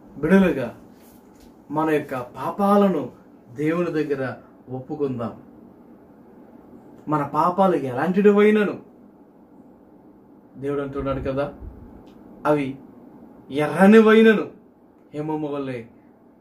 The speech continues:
తెల్లగా చేస్తాను" అని ఆయన చెప్తా ఉన్నాడు. కాబట్టి తప్పు చేశాము, పాపం చేశాము అని ఆ బాధలో మనం ఉండిపోకుండా, అలా కృంగిపోకుండా,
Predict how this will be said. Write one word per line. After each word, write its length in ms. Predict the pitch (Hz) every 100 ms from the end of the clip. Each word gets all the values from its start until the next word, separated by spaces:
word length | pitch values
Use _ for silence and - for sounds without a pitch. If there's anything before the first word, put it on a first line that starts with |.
| _
తెల్లగా 500 | 127 143 160 175 180
చేస్తాను" 720 | 165 147 139 127 135 131 113 - - - - - -
అని 320 | 135 131 123 - - - -
ఆయన 180 | 127 127
చెప్తా 380 | - 127 - 117
ఉన్నాడు. 460 | 113 101 - - - - - - - - - - - - -
కాబట్టి 480 | 143 131 117 113 101 - - - - - -
తప్పు 240 | 175 226 226
చేశాము, 580 | 214 208 208 202 196 165 - - - 165
పాపం 360 | 190 214 226 220
చేశాము 540 | 220 208 214 208 196 - - - -
అని 320 | 190 214 196 - -
ఆ 300 | 202 - - 175
బాధలో 500 | 160 220 226 247 240
మనం 260 | 240 220
ఉండిపోకుండా, 840 | 170 190 220 208 226 202 139 - - - _ _ _ _ _ _ _ _ _ _ _ _ -
అలా 340 | 220 240 - - -
కృంగిపోకుండా, 880 | 214 226 262 247 226 208 147 -